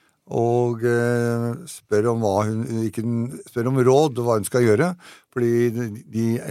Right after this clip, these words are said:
hun hadde kjøpt et hus sammen med Simon, og, eh, hun hadde en leilighet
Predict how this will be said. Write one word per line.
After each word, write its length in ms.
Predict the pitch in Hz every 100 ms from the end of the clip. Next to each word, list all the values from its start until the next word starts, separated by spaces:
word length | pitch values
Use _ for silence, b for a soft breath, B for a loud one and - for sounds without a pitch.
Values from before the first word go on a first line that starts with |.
| 107
hun 160 | 107 131
hadde 240 | 131 123
kjøpt 260 | 120 104 -
et 140 | 135 -
hus 420 | 151 175 - -
sammen 460 | - - 110 110 113
med 240 | 104 107
Simon, 420 | 107 117 120 208 214 b b b b b b
og, 380 | 120 123 127 127
eh, 520 | 131 127 123 123 120
hun 140 | 117 120
hadde 240 | 110 120
en 80 | 127
leilighet 480 | 131 107 147 208 -